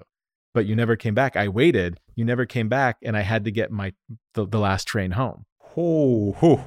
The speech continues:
Speaker 1: And she says, in the thing, she says, uh, "But maybe it's better this way because you're gonna be leaving, and what if we become lovers, and, like, it's not gonna work out?" I'm like,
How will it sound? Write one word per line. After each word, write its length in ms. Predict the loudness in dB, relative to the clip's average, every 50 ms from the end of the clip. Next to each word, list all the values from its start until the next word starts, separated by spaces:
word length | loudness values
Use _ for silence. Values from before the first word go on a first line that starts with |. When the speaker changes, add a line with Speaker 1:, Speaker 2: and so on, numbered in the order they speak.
| -10 -20 _ 4
Speaker 1:
And 180 | 6 6 6 6
she 160 | 6 4 4
says, 460 | 4 4 6 8 8 8 8 6 4
in 160 | 4 6 8
the 100 | 8 8
thing, 380 | 6 6 6 6 6 6 4 2
she 180 | 2 2 2 2
says, 380 | 4 2 4 4 4 2 2
uh, 220 | 0 0 0 2 2
"But 180 | 2 0 2
maybe 400 | 2 2 4 4 4 4 4 4
it's 160 | 4 4 0
better 400 | -6 -4 0 2 2 4 4 2
this 260 | 2 0 -2 -2 -4 -6
way 240 | -4 -4 -2 -4
because 500 | -4 -4 -6 -2 0 0 0 0 -2 -6 -10 _ _ _ _ _ _ _
you're 240 | -4 0 2 4 4
gonna 200 | 4 4 2 4
be 160 | 4 2 2
leaving, 500 | 4 4 4 4 4 4 2 0 0 -2
and 100 | -2 0
what 140 | 2 2 2
if 100 | 4 2
we 80 | 0 2
become 380 | 2 0 0 -2 -4 -2 -2
lovers, 560 | 0 0 0 0 0 0 0 -2 -4 -4 -6 -8 -8
and, 400 | -6 -6 -6 -6 -6 -8 -8 -10 _ _ _ _ -4
like, 180 | -4 -2 -2
it's 180 | -2 -4 -2 0
not 220 | 0 2 2 2
gonna 140 | 2 2 2
work 160 | 2 2 2
out?" 100 | 2 2
I'm 60 | 4
like, 160 | 2 2 0